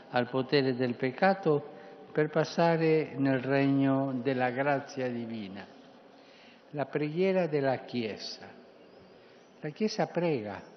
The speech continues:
e prega per tutti, per tutti noi. Noi, Chiesa, preghiamo per gli altri. È una cosa bella pregare per gli altri. Quante volte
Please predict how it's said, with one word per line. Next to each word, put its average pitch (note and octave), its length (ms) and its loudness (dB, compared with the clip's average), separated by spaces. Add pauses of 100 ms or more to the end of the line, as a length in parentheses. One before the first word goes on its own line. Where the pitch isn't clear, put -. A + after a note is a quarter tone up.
(1160)
e D#3 120 -6
prega G#3 340 2
per E3+ 180 0
tutti, A#2+ 580 -6 (680)
per E3+ 140 -6
tutti G3 320 -2
noi. C#3+ 500 2
Noi, F#3 300 6
Chiesa, G#3 340 2
preghiamo E3 460 0
per C#3 160 -2
gli C3 160 2
altri. A#2 520 0 (1120)
È F3+ 140 -6
una G3+ 220 0
cosa F#3 400 0
bella C3 640 4
pregare A#2+ 520 2
per A#2 220 0
gli A#2 160 -2
altri. G2+ 600 -4 (1040)
Quante D#3+ 300 0
volte D3+ 640 2